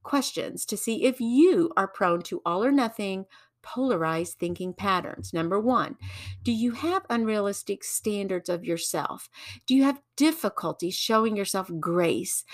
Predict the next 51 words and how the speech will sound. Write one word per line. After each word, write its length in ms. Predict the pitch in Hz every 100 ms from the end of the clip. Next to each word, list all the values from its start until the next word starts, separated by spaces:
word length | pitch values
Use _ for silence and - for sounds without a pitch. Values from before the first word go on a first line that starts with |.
| - -
as 160 | 208 208
you 80 | 247
try 200 | 269 233
to 100 | 196
reach 300 | 202 233 -
your 100 | 220
goals 500 | 214 208 202 202 -
and 180 | 196 190
have 240 | 185 175
better 240 | 196 202
habits 420 | 190 190 190 190 -
in 160 | 180
your 220 | 208 294
life?" 480 | 240 - - - - _ _ - - _
Do 120 | -
you 120 | 285 311
encourage 420 | 311 - 330 277
your 100 | 294
friends 320 | - 349 302
in 140 | 269
ways 240 | 247 240 240
that 160 | 247
you 160 | 240 254
would 160 | 262 233
never 340 | 247 285 277
encourage 520 | 240 240 - 240 233
yourself? 760 | 214 214 - 453 392 131 - - _ - -
Often 300 | 247 262 226
we 100 | 196
can 180 | 190 175
do 140 | 233
that. 200 | 226 -
We 100 | 208
can 260 | 202 190 185
be 140 | 220
the 100 | 190
best 380 | 160 226 262 -
cheerleader 500 | - 262 233 175 175
in 80 | 170
someone 300 | - 196 170
else's 340 | 240 175 175
life, 280 | - 165 208 -
but 180 | 175 -
when 160 | 190
it 80 | 151
comes 220 | 226 226
to 80 | 220
our 160 | 190 165
own 220 | 208 269
selves, 440 | 277 311 311 311 -
we're, 200 | 185